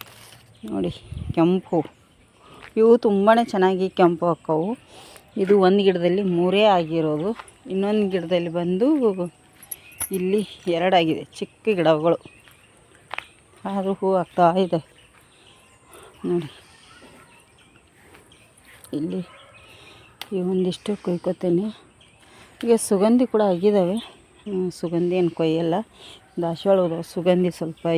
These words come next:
ಇದು ಆಕ್ಕವು. ಆ, ಮತ್ತು ಮಲ್ಲಿಗೆ ಹೂ ಕೂಡ ಅದಾವು. ಮಲ್ಲಿಗೆ ಹೂ, ಆ, ಏನಿಲ್ಲ, ಮಲ್ಲಿಗೆ ಹೂ ಕೊಯ್ಯಲ್ಲ. ನೋಡಿ ಇವು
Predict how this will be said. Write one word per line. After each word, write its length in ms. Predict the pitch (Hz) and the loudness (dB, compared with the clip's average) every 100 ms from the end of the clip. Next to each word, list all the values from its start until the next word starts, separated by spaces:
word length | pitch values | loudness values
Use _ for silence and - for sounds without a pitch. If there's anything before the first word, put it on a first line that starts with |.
| 160 | 2
ಇದು 120 | 175 175 | 4 2
ಆಕ್ಕವು. 340 | - 170 180 294 - - _ _ _ _ _ - - - - 226 | 2 2 2 0 -4 -20 _ _ _ _ _ -20 -20 -20 -6 -2
ಆ, 60 | 190 190 | 2 4
ಮತ್ತು 220 | 175 190 185 | 2 2 2
ಮಲ್ಲಿಗೆ 340 | 170 180 214 190 | 2 4 2 2
ಹೂ 80 | 190 175 185 | 0 -2 -2
ಕೂಡ 100 | 165 | 0
ಅದಾವು. 220 | 160 165 208 - - - - _ _ _ - - _ _ - - - - 202 | 0 0 -2 -8 -20 -20 -20 _ _ _ -20 -20 _ _ -6 -6 -8 -8 -4
ಮಲ್ಲಿಗೆ 360 | 185 180 185 190 | -2 -2 0 0
ಹೂ, 100 | 185 180 180 - - - - _ _ _ _ _ - _ _ - - - - | 0 0 0 -4 -16 -20 -20 _ _ _ _ _ -20 _ _ -20 -20 -10 0
ಆ, 100 | 190 180 180 | 2 4 6
ಏನಿಲ್ಲ, 380 | 180 165 170 175 - _ - - - - - - _ - | 6 6 2 -2 -10 _ -16 -16 -18 -20 -20 -20 _ -12
ಮಲ್ಲಿಗೆ 400 | - 165 185 196 185 | -8 -2 2 4 2
ಹೂ 80 | 185 - | 0 -2
ಕೊಯ್ಯಲ್ಲ. 380 | 196 190 208 214 - - - - _ _ _ _ - - - - - - - | 0 4 4 4 -2 -16 -20 -20 _ _ _ _ -20 -20 -20 -20 -20 -20 -4
ನೋಡಿ 180 | 190 170 | -2 0
ಇವು 120 | 160 | -2